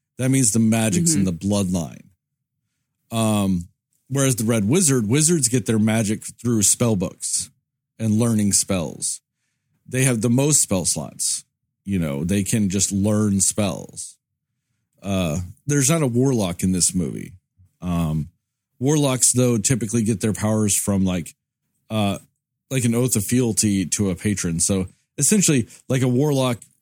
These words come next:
Speaker 1: the easiest example of a warlock is, uh, somebody selling their soul to a devil for magic. They're getting that from a patron,
Speaker 2: Mm-hmm.
Speaker 1: uh,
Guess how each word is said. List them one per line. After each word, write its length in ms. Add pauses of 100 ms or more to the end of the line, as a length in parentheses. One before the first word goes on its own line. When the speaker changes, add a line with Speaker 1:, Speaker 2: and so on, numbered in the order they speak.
(440)
Speaker 1:
the 140
easiest 540
example 380
of 120
a 20
warlock 500
is, 280 (920)
uh, 300
somebody 380
selling 400
their 120
soul 300
to 140
a 60
devil 400
for 120
magic. 600 (1200)
They're 160
getting 460
that 180
from 220
a 60
patron, 420
Speaker 2:
Mm-hmm. 720
Speaker 1:
uh, 320